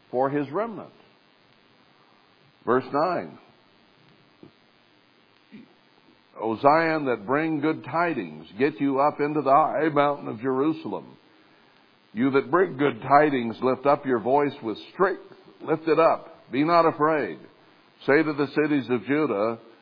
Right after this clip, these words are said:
'Behold your God.'" So in the midst of all the grass of the earth being destroyed,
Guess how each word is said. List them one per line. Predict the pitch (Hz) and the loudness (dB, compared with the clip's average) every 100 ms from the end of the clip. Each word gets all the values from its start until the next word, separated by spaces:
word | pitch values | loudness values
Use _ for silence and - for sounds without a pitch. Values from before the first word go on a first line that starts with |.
| - | -8
'Behold | 131 120 151 175 156 156 160 165 | -6 0 4 4 4 0 -2 -2
your | 147 156 165 | 0 2 2
God.'" | 151 196 214 107 76 - - - _ _ _ _ _ - | 6 6 6 2 -2 -16 -20 -20 _ _ _ _ _ -4
So | 143 147 | 2 2
in | 143 175 170 | 2 -2 -2
the | 135 | -2
midst | 147 202 143 - | 0 0 -2 -6
of | 127 123 | -2 2
all | 147 180 185 175 | 6 8 6 6
the | 151 127 - - - _ _ - | 0 -2 -4 -20 -20 _ _ -10
grass | 107 147 185 165 135 | 0 4 4 2 -2
of | 123 | -2
the | 127 | 0
earth | 151 196 123 156 117 | 0 0 -2 -4 -4
being | 135 165 151 | -2 -2 -2
destroyed, | 131 117 - 185 175 92 120 170 160 | -4 -6 0 2 4 2 -2 -4 -8